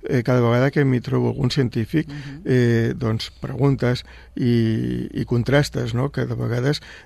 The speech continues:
Speaker 1: dius, «Ostres, a-, a-, anem a veure, eh, què hi ha de realitat», perquè hi ha moltes coses que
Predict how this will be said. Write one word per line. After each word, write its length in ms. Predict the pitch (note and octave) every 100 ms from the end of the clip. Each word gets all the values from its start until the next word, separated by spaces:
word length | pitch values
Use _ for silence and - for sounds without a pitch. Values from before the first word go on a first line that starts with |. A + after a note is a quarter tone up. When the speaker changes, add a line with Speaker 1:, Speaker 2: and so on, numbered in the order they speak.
| -
Speaker 1:
dius, 180 | B2+ A#2+
«Ostres, 320 | A#2 D3+ B2 D3 -
a-, 80 | -
a-, 240 | - A#2 A#2+ - - -
anem 580 | - D3 C#3+ C#3 C#3+ E3
a 40 |
veure, 460 | D3 C3+ C3+ D#3 F3+ - - -
eh, 320 | D3+ B2+ B2+ -
què 140 | - C#3+
hi 60 |
ha 80 | C#3+
de 80 | D3+
realitat», 460 | C3 C3 A#2+ D3+ D#3
perquè 240 | B2+ B2+
hi 60 | A#2+
ha 40 | B2+
moltes 280 | D3 D#3 -
coses 280 | C3+ F3
que 120 | -